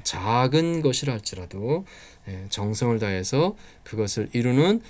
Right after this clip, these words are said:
삶을 살 수 있게 하옵소서. 나를 위해서 십자가를 지신 예수님, 그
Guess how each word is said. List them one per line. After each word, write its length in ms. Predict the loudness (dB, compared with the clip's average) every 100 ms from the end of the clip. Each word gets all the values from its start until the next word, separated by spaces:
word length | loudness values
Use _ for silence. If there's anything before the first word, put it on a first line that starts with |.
| -16 -8
삶을 540 | -4 -2 0 0 -2
살 180 | -4 -6
수 180 | -8 -10
있게 140 | -8
하옵소서. 800 | -6 -6 -6 -6 -6 -8 -8 -10 -6
나를 340 | 0 2 2
위해서 480 | 2 0 0 -2 -4 -10 -20 -4
십자가를 800 | -2 -2 0 4 6 6 6 6
지신 500 | 4 0 0 -2 -4 -10 -8 -4
예수님, 520 | -2 -2 -4 -6 -10 -2
그 420 | 6 6 6 0